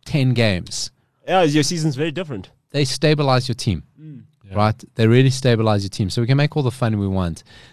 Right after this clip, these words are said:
Speaker 1: They're going through a weird patch and they stabilize
Speaker 2: But
Speaker 1: your
Speaker 2: they'll
Speaker 1: team.
Speaker 2: figure
Speaker 1: And,
Speaker 2: it out. They'll figure it out.
Speaker 1: and they do figure it out. And, and you, like, you're s-, sixth, seventh.
Speaker 2: But we're just enjoying the here and now.
Speaker 1: We really are because of the popcorn thing. Um,
Speaker 2: <laughs>
Speaker 1: still think Joao Felix made a terrible,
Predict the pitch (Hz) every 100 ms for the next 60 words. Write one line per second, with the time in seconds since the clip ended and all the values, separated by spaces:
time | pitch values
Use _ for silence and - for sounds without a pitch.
0 | _ 104 107 110 123 107 92 95 92 101
1 | 87 - 95 90 - 104 98 95 90 98
2 | 110 107 95 135 104 101 139 147 156 127
3 | 117 104 110 131 131 156 - 127 113 101
4 | 98 - 101 98 107 101 95 - - _
5 | _ - 95 120 - 104 - _ - _
6 | _ - 131 131 - - 117 107 101 -
7 | - 147 143 131 131 127 117 113 110 110
8 | 101 95 87 - _ 110 107 107 110 110
9 | 101 101 - 104 92 98 87 - 117 107
10 | 117 107 117 107 - - - _ _ 131
11 | 131 135 135 135 - - - - _ -
12 | - 156 151 131 127 120 - 127 - 117
13 | 107 - - 139 127 110 107